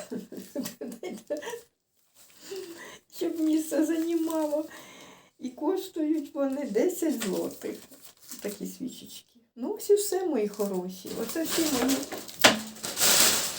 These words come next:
покупочки на сьогодні. Ну, це куп-, ще купила на базарі чоловікові, м,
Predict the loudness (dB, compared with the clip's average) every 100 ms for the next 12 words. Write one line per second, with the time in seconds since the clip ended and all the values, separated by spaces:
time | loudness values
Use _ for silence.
0 | -4 0 0 4 4 6 4 4 4 4
1 | 6 4 4 6 6 4 0 4 4 4
2 | 0 -6 -8 -10 -4 2 6 8 6 6
3 | 6 6 6 4 2 2 2 2 2 4
4 | 4 6 4 0 -2 -2 2 6 8 6
5 | 4 0 -2 -4 -4 2 2 4 4 6
6 | 6 4 4 4 4 4 4 4 4 2
7 | 0 0 0 0 0 0 2 2 2 0
8 | -2 -2 -6 -2 2 4